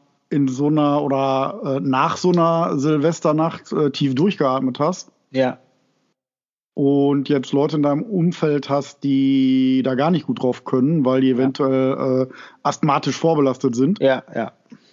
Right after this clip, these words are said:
Speaker 1: dann weißt du, dass die an dem Tag am liebsten zu Hause sind.
Speaker 2: Genau. Und das, das nächste ist ja, man, also, ähm, viele argumentieren ja auch wegen der Kinder und so, und das ist ja so schön und hier und da. Und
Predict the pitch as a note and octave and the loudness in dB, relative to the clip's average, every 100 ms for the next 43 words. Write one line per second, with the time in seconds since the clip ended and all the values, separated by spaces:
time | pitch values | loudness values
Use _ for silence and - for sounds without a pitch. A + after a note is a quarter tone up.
0 | - C3 C#3+ C#3+ C#3+ D3 C#3+ D3 C#3 B2+ | -10 -2 2 4 4 2 2 2 0 0
1 | C3+ C3+ C#3+ C3+ B2 D#3 - C#3 C3+ D3 | 0 0 0 0 0 -2 0 2 2 2
2 | D3 E3 - C#3+ C3 C3 E3+ C#3 D#3+ F#3 | 0 -2 0 0 0 -2 -4 -2 2 2
3 | G#3 C#3+ A#2+ B2 A#2+ - _ _ _ _ | 2 0 0 -2 -2 -10 _ _ _ _
4 | - D#3 G#2+ G#2+ _ - _ D#3 D3 - | -2 0 0 -4 _ -20 _ 0 0 -4
5 | - _ _ _ - C3 - C3+ C3 D#3 | -20 _ _ _ -2 0 0 0 2 0
6 | D#3+ E3 D#3+ E3+ E3 D#3 D3+ C3+ C3 A#2+ | 0 -2 0 2 2 2 0 0 0 0
7 | G2 A2 A2 D2 F#2 - - - D#3 C#3 | -2 -4 -6 -8 -12 -12 -8 -2 0 2
8 | C3+ C3+ B2+ - D3 C#3 A2+ B2 - C3 | 0 0 -2 -2 0 2 2 0 0 -2
9 | B2 A#2 A2+ F#3+ G3 F3 D#3+ D3 D3+ C#3+ | 0 0 0 0 2 2 0 0 0 2
10 | C#3 B2 - A2+ A2+ - D#3+ D#3+ D#3 C#3 | 2 0 0 -2 -2 0 0 2 2 0
11 | B2 B2+ A#2 A2+ C3 C#3+ C#3+ - B2+ | 0 0 0 2 2 2 0 0 -2